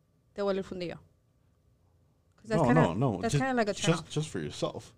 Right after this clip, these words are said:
Speaker 1: No, yeah, for yourself. But, uh, we're talking about, like,
Speaker 2: 'Cause every, everybody smells bad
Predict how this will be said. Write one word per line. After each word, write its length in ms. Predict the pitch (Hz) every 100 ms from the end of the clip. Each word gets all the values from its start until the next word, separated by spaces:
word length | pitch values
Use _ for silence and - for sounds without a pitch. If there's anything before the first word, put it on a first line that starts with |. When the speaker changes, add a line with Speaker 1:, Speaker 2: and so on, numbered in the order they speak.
| _ _ _ _ _ _ -
Speaker 1:
No, 60 | 320
yeah, 260 | 247 202
for 140 | 190 202
yourself. 260 | 214 269
But, 120 | 226 214
uh, 100 | 214
we're 120 | 233
talking 180 | 254 254
about, 140 | 220
like, 280 | 196 185 -
Speaker 2:
'Cause 180 | 160 160
every, 260 | 160 202 202 160 -
everybody 360 | 170 190 175
smells 260 | 147 135 113
bad 300 | - 127 135